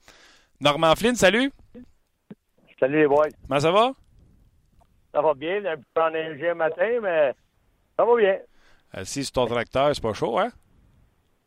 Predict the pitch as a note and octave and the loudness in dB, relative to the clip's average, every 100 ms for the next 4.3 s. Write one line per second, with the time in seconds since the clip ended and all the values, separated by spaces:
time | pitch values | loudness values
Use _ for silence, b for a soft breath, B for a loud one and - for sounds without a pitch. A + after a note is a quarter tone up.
0 | _ - C#3+ D3 E3+ E3 D#3 E3+ C#3+ A2 | _ -8 0 4 4 6 4 4 2 0
1 | G2 A2+ E2 E2 - F3 D3+ A#2+ A2+ G2+ | 2 2 0 -4 4 6 6 6 4 6
2 | D3+ B2+ C3+ A#2 A#2 - D3 D#3+ G#3 C3 | 6 6 4 4 4 4 4 4 0 0
3 | B2 A2 C3 C3 A#2 A2 D#3+ C#3+ E3+ F3 | 0 0 2 2 0 -4 -4 -2 -2 0
4 | D#3 A#2+ | 2 2